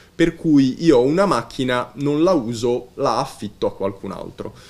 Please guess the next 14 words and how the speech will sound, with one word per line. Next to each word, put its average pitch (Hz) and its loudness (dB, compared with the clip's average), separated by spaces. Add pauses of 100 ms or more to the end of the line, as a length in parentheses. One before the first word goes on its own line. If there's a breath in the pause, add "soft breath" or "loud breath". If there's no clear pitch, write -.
(240 loud breath)
Ehm, 113 0
negli 156 2
Stati 175 0
Uniti 151 2
esiste 135 -2
un 127 -4
servizio 160 0
che 127 -6
si 127 -6
chiama 120 -2
Flight 120 -4
Car, 98 -4
mi 98 -8
sembra, 117 -6